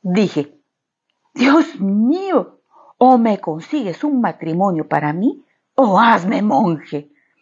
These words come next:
porque este asunto de los noviazgos no parece funcionar". Estaba tan desilusionado que el estilo de vida de la Madre Teresa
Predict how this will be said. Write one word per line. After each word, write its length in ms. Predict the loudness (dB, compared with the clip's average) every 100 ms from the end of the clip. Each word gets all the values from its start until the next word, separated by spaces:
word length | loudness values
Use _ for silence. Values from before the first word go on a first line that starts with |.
| _ _ 2
porque 500 | 2 2 2 2 2
este 200 | -2 -8
asunto 500 | 0 0 2 0 2
de 100 | 2
los 200 | 2 2
noviazgos 680 | -2 0 0 0 0 -2
no 160 | -2 0
parece 340 | 0 0 0
funcionar". 840 | -2 -2 -2 -2 0 0 -4 -4 -12 _ _ _ _ _ _ _ _ _ _ _ _ _ _ _ _ _
Estaba 500 | -6 0 2 2 -2 _ -2
tan 420 | 2 4 4 2
desilusionado 1300 | 0 -2 -4 -2 -2 -2 -4 -2 0 0 -2 -10 _ _ _ _
que 240 | 2 4
el 120 | 4 0
estilo 520 | -6 _ -4 -2 -2
de 140 | -4
vida 400 | -4 -6 -4 -2
de 140 | 2 2
la 100 | 2
Madre 480 | 2 2 4 4 2
Teresa 500 | 2 2 0 -2